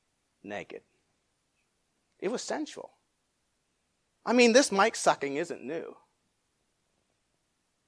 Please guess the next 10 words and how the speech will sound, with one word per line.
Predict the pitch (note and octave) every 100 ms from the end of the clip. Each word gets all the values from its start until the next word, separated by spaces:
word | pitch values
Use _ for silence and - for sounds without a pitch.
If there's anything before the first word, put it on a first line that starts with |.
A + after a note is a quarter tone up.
| _ _ _ _ _ _ _ _ _
And | G#3+ A3+
the |
body | F3 G#3 B3+ C4
swaying | - F3+ C3+ D2 - - - _ _ _ _ -
to | G3
the | F#3+
music, | A#3 A3+ C3 A2+ -
to | -
the | E3
beat, | G3 G3+ - -